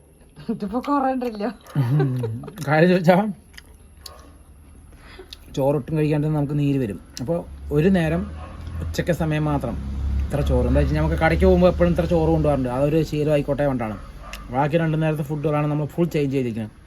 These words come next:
Speaker 2: അപ്പൊ ഇന്ന് വെയിറ്റിംഗ് ആണ്. അല്ല, ഉം.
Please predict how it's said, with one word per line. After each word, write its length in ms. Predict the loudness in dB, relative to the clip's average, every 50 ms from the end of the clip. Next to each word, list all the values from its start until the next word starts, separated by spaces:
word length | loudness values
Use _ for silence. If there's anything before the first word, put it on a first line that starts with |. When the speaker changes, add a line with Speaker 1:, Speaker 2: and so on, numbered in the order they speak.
| -20 -20 -20 -20 -20 -20 -20 -20 -20 -20 -20 -20 -20 -20 -20 -20 -20 -20 -20 -20 -20 -20 -20 -20 -20 -20 -20 -20 -20 -20 -20 -20 -20 -20 -20 -14 -8 -6
Speaker 2:
അപ്പൊ 240 | 0 2 2 2 0 -4 -12 -20 -20 -20 -20 -20 -20 -20 -20 -20 -18 -18 -18 -18 -20 -20 -20 -20 -20 -20 -20 -20 -20 -20 -20 -20 -20 -20 -20 -20 -16 -10
ഇന്ന് 380 | -6 -2 -2 0 0 0 0 -2 -6 -14 -20 -20 -20 _ -20 -20 -8 0
വെയിറ്റിംഗ് 340 | 2 2 2 2 2 2 2
ആണ്. 120 | 2 0 -2 0 2 4
അല്ല, 280 | 6 6 6 4 2 0 -4 -12 -20 -20 -20 _ _ _ -20 -20 -20 -20 -20 -20 -20 -20 -20 -20 -20 -20 -20 -20 _ _ -20 -20 _ _ _ -20 -20 -20 -20 -20 -8 -4
ഉം. 240 | -2 0 0 0 -2